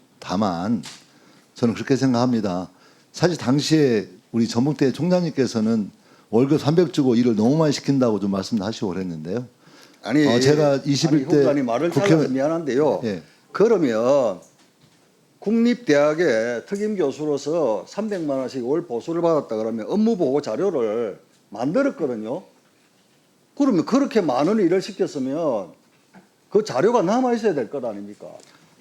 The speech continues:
Speaker 2: 실적이 아무것도 없다니까요.
Speaker 1: 예, 의원님, 제가 이제 초빙 교수 일을 하면서 상당히 정무적인 활동도 많이 했고요. 제가 이십일 대 국회의원에 당선되어서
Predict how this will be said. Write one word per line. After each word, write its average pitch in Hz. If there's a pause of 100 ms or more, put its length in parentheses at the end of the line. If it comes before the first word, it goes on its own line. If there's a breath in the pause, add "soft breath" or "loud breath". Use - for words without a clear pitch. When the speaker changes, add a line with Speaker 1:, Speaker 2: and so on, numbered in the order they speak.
(220)
Speaker 2:
실적이 269
아무것도 254
없다니까요. 175 (240)
Speaker 1:
예, 110 (200)
의원님, 131
제가 127
이제 104
초빙 156
교수 127
일을 101
하면서 101 (460 soft breath)
상당히 151
정무적인 135
활동도 120
많이 85
했고요. 101 (400 soft breath)
제가 139
이십일 165
대 156
국회의원에 127
당선되어서 101